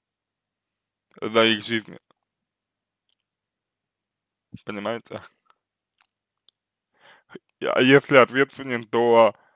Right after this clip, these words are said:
ответственен в той мере, в какой он этого хочет. Э, вот. Вот вы пишете:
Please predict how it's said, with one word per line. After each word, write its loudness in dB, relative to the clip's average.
ответственен -2
в -20
той 0
мере, -2
в -20
какой -2
он -4
этого -4
хочет. -10
Э, 4
вот. -4
Вот 0
вы -4
пишете: 0